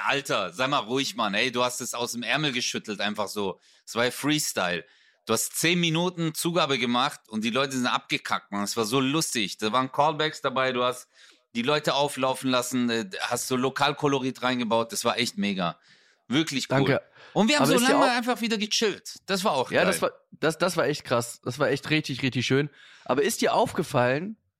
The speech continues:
Speaker 2: dass der größte Lacher am Abend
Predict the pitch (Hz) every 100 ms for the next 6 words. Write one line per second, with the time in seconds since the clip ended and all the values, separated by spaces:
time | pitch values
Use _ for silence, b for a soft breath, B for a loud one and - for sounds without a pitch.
0 | _ _ _ 131 135 131 120 123 220 285
1 | - 214 208 202 196 185 175 185 143 175
2 | -